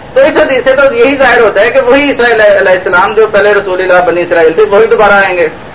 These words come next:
اب اس کے پاس اس بات پہ کوئی جواب نہیں تھا۔ یہ دس سال تک اس سوال کو ٹال مٹول کرتا رہا، دس سال تک، اٹھارہ سو اکانوے سے لے کے انیس سو ایک تک۔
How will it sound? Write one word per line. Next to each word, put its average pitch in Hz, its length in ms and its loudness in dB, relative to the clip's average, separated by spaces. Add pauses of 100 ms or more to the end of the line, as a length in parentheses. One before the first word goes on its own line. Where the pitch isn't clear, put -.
(840)
اب - 120 -2
اس 277 140 -2
کے 285 80 0
پاس 277 180 0
اس 233 120 -6
بات 208 200 2
پہ 220 60 2
کوئی 190 200 -2
جواب 143 200 0
نہیں 156 100 -4
تھا۔ 202 80 0
یہ 269 200 0
دس 277 160 0 (160)
سال - 320 2
تک 240 200 -2
اس 233 200 -2
سوال 202 260 0
کو 208 100 -2
ٹال 175 260 0
مٹول 165 220 -2
کرتا 123 260 -2
رہا، 110 100 -4 (180)
دس 220 200 0
سال 170 160 0
تک، 123 140 -2 (920)
اٹھارہ 220 280 2
سو 240 60 0
اکانوے 214 380 0
سے 220 80 2
لے 190 160 0
کے 196 120 0
انیس 202 260 -2
سو 202 60 -2
ایک 175 220 0
تک۔ - 460 -4